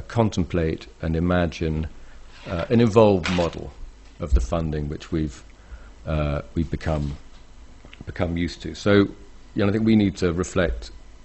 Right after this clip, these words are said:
well, it'd be interesting to reflect tonight on how, what we think the shape of things to come will be and, and, um, you know, what the implications are for arts organisations of very different scales.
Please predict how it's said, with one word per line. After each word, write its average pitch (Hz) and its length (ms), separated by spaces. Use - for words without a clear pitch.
well, 95 80
it'd 85 100
be 95 100
interesting 85 420
to 76 100
reflect 80 380
tonight 82 400
on 78 320
how, 101 240
what 92 220
we 85 100
think 85 320
the 85 80
shape 90 360
of 82 100
things 85 360
to 87 100
come 98 360
will 85 120
be 85 300
and, 85 240
and, 95 320
um, 98 320
you 107 80
know, 104 60
what 98 200
the 101 100
implications 92 580
are 95 200
for - 140
arts 101 340
organisations 92 600
of 80 60
very 90 180
different 80 400
scales. - 540